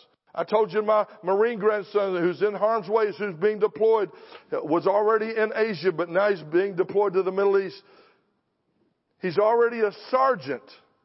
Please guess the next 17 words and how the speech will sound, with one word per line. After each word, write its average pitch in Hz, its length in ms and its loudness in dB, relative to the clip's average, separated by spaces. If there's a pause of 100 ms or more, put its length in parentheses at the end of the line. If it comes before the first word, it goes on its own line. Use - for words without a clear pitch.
(380)
and 190 140 0
he 190 100 -4 (120)
just 226 320 -2
turned 202 320 -4
twenty-one 160 1200 -6
years 139 240 -8
old. 92 280 -8 (4000)
And 151 240 -6
he's 131 160 -6
only 170 240 0
been 170 200 -2
in 180 160 -6
a 135 40 -6
year 139 240 -4
and 135 80 -6
a 127 40 -8
half. 101 280 -12